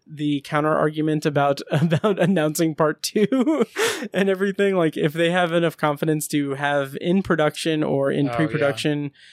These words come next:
Speaker 1: an entire show, um,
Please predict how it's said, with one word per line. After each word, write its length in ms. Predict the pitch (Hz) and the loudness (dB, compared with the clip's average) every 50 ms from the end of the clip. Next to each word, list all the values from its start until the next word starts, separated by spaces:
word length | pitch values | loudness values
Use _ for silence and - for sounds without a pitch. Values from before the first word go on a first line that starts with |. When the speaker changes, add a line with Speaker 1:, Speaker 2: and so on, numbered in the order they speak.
| - - _ - | -20 -16 _ -4
Speaker 1:
an 100 | 147 147 | 0 0
entire 360 | 151 143 143 151 151 147 139 | 0 0 0 0 0 2 0
show, 580 | 135 - - - 147 139 139 143 143 147 143 - _ - - - - _ _ _ _ _ - | 0 -2 -2 0 0 2 2 2 0 0 -2 -4 _ -20 -20 -20 -20 _ _ _ _ _ -2
um, 680 | 143 139 139 143 139 135 131 135 131 127 127 147 160 | 0 2 2 2 2 2 0 -2 -2 -4 -6 -10 -14